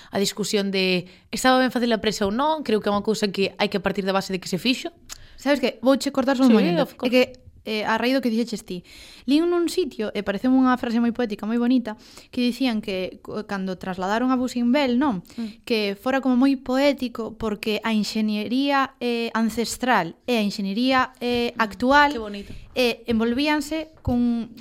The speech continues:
Speaker 2: como que xuntábanse pra preservar ese monumento,
Speaker 1: A día
Speaker 2: eh,
Speaker 1: de hoxe.
Speaker 2: eh, a día de hoxe. Pareceume moi poético.
Speaker 1: Jo, que bonito, o sea, que bonito.
Speaker 2: Continúe, señorita
Speaker 1: Eh,
Speaker 2: Sandra.
Speaker 1: nada,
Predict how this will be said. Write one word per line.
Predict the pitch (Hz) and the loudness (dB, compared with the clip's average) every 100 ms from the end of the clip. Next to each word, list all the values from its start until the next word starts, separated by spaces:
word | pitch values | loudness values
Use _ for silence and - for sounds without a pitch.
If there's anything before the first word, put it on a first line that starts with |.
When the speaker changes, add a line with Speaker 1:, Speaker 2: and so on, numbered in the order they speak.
| - | -6
Speaker 2:
como | 247 247 | -2 -2
que | 240 | 0
xuntábanse | 226 233 294 311 320 320 - 349 349 - - | 0 2 6 6 4 -2 -6 -8 -8 -12 -2
pra | 269 294 - | 4 4 2
preservar | - 247 226 226 226 214 220 262 277 - - | -4 0 0 0 -2 -2 2 4 4 2 -6
ese | 254 247 - 240 | -4 -2 -2 -2
monumento, | 233 233 254 254 240 269 - | 0 0 2 0 -2 -6 -2
Speaker 1:
A | 247 | 0
día | 240 | 0
Speaker 2:
eh, | |
Speaker 1:
de | 214 226 | -2 -6
hoxe. | - | -6
Speaker 2:
eh, | 233 | -4
a | 220 | 0
día | 220 185 | 0 -2
de | |
hoxe. | 170 - - | -6 -8 -10
Pareceume | 208 247 247 | -8 -4 -4
moi | 190 - | -4 -8
poético. | 165 170 - | -10 -10 0
Speaker 1:
Jo, | 254 | 2
que | 277 | 4
bonito, | 262 202 214 208 - | 2 2 -2 -4 -4
o | 208 | -4
sea, | 202 | -4
que | 277 | -4
bonito. | 269 - 208 | -8 -8 -10
Speaker 2:
Continúe, | 175 208 208 196 185 | -2 0 2 0 0
señorita | 190 185 180 | -2 -2 0
Speaker 1:
Eh, | 277 240 233 - | 4 4 4 2
Speaker 2:
Sandra. | |
Speaker 1:
nada, | 294 269 | 2 4